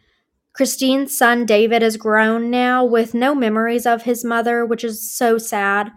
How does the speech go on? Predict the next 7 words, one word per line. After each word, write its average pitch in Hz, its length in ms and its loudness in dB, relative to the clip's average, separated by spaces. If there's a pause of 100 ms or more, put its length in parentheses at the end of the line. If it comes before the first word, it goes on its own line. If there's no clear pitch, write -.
(420)
Bridger's 247 480 2
two 247 320 0
right 233 240 2
now, 226 280 0
Ridley's 220 420 -2
one, 214 400 -2 (240)
and 220 580 -2